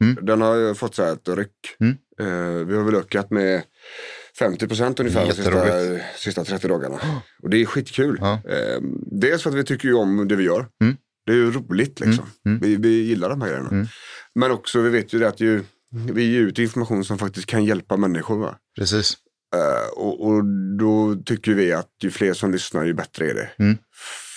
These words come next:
Speaker 2: För att fler kommer kunna få hjälp, liksom.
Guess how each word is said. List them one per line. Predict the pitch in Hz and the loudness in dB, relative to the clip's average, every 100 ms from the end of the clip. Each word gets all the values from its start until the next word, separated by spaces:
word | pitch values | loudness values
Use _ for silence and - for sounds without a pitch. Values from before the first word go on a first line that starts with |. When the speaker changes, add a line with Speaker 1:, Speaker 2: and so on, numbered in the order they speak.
| - | -2
Speaker 2:
För | 98 | 0
att | 87 - _ - - | 0 -6 _ -16 -14
fler | - 107 87 71 | -6 0 0 0
kommer | - 78 | -2 -4
kunna | - 98 78 | -2 -4 -4
få | - 73 | -2 -2
hjälp, | 64 - - | -2 -6 -12
liksom. | - - | -14 -16